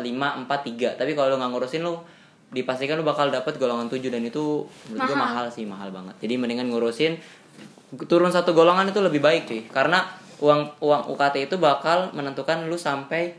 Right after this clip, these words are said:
Speaker 1: lulus nanti.
Speaker 2: Mm-mm.
Speaker 1: Jadi misal lu dapat golongan tujuh, ya lu akan dapat golongan tujuh lagi. Kecuali lu nanti mau nga-, mau ngajuin banding. Tapi ribet juga sih banding.
Speaker 2: Bener, bener, bener.
Speaker 1: Dibanding sakit gak?
Speaker 2: Dibanting,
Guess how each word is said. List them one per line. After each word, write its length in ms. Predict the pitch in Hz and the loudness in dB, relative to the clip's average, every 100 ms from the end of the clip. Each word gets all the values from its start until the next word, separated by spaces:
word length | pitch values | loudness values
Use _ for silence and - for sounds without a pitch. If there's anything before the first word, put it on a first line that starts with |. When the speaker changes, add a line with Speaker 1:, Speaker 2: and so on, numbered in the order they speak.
| - - 151 | -18 -8 0
Speaker 1:
lulus 240 | 151 151 | 2 2
nanti. 400 | 170 185 170 294 | 0 2 0 0
Speaker 2:
Mm-mm. 320 | 330 330 285 | -2 -2 0
Speaker 1:
Jadi 160 | 139 - | 2 2
misal 240 | 156 165 | 2 4
lu 80 | 202 | 6
dapat 240 | 180 165 143 | 4 2 2
golongan 320 | 143 143 135 | 2 2 0
tujuh, 240 | 143 156 151 - - - | 0 0 -2 -10 -20 -4
ya 160 | 120 123 | 2 4
lu 240 | 170 185 - - - | 4 2 -2 -14 -8
akan 320 | 123 127 123 | -2 2 2
dapat 240 | 120 113 | 2 2
golongan 320 | 120 120 120 | 2 2 -2
tujuh 240 | 117 117 117 | -4 -4 -4
lagi. 400 | 123 135 127 131 - - | -4 -6 -8 -12 -20 -14
Kecuali 320 | 131 123 139 | -2 0 2
lu 80 | 156 | 2
nanti 240 | 143 165 151 | 0 0 -2
mau 160 | 135 | -2
nga-, 240 | 123 120 117 | -2 -4 -6
mau 160 | 117 117 | -6 -4
ngajuin 240 | 117 127 | -2 0
banding. 560 | 120 120 127 110 98 - _ _ _ _ | 2 2 0 -6 -10 -20 _ _ _ _
Tapi 260 | - - 127 | -14 -8 -6
ribet 240 | 107 98 | -6 -8
juga 240 | 101 147 156 | -10 -10 -12
sih 160 | 151 151 - | -16 -16 -12
banding. 320 | 247 247 240 | -8 -8 -8
Speaker 2:
Bener, 80 | 233 | -10
bener, 240 | 233 226 | -12 -12
bener. 300 | 226 220 226 - _ _ _ - - - | -12 -14 -16 -20 _ _ _ -20 -20 -10
Speaker 1:
Dibanding 480 | 127 120 117 165 160 | -4 -2 -2 -4 -8
sakit 160 | 170 | -10
gak? 180 | - - _ _ _ _ _ _ _ _ _ _ _ _ _ _ | -12 -16 _ _ _ _ _ _ _ _ _ _ _ _ _ _
Speaker 2:
Dibanting, 1040 | 254 254 269 302 339 349 349 330 240 233 | -6 -2 0 0 -2 -6 -6 -6 -4 -6